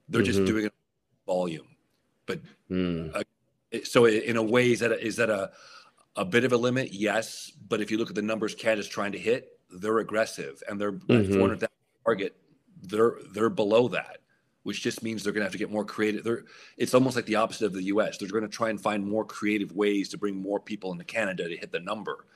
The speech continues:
Speaker 1: They're trying to
Speaker 2: Mm-hmm.
Speaker 1: hit a high, not a limit number.
Speaker 2: And I would imagine some of that is been impacted by covid too, right? And you look at kind of where they've,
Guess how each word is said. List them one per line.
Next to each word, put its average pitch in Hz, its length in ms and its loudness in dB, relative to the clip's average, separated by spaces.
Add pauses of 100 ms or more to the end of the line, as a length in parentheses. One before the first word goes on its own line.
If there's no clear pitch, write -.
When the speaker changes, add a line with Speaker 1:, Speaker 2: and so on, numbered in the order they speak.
(240)
Speaker 1:
They're 101 100 2
trying 113 220 6
to 107 40 4
Speaker 2:
Mm-hmm. 92 100 0
Speaker 1:
hit - 20 2
a - 60 4
high, - 160 -4 (680)
not 101 140 -2
a 87 40 -4
limit 95 300 -4
number. 73 320 -12 (520)
Speaker 2:
And 143 100 10
I 156 100 12
would 147 100 12
imagine 135 480 8
some 127 240 2
of 117 100 0
that 107 340 4
is 110 720 2
been 117 140 6
impacted 104 640 2
by 92 200 4
covid 101 520 2
too, 95 480 4 (320)
right? 101 380 4
And 80 140 -2
you 92 200 -2
look 98 180 2
at 85 160 -2
kind 98 160 0
of 90 100 0
where 95 220 4
they've, 95 400 2